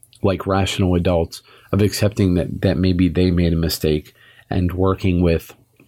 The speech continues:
the people involved to hopefully, you know, not make that mistake in the future or mitigate the emotional damage, but not turning around and blaming it on everyone around them. And, uh, you know, I, I pulled out of the mainstream community years ago,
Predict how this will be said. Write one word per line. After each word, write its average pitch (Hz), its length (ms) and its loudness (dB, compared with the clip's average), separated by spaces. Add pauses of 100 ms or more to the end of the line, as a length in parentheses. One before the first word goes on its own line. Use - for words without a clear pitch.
(600)
the 123 120 2
people 113 320 2
involved 92 360 0
to 92 80 -2
hopefully, 90 480 0 (380)
you 107 120 2
know, 87 120 2
not 85 240 0
make 85 180 -2
that 90 160 -2
mistake 90 340 -2
in 85 100 0
the 80 60 -2
future 107 360 0
or 98 100 4
mitigate 92 440 2
the 90 80 -2
emotional 92 440 0
damage, 107 380 0
but - 100 -6
not 123 300 0
turning 113 260 0
around 104 280 2
and 90 100 0
blaming 87 460 0 (460)
it 90 100 0
on 85 160 2
everyone 82 360 0
around 76 340 -4
them. 67 180 -10 (460)
And, 90 300 2
uh, 85 220 -2 (1400)
you 113 120 0
know, 92 120 2
I, 101 240 0 (120)
I 101 140 -2
pulled 107 260 0
out 98 100 2
of 95 60 0
the 92 80 0
mainstream 98 420 2
community 92 460 2
years 98 320 2
ago, 85 440 0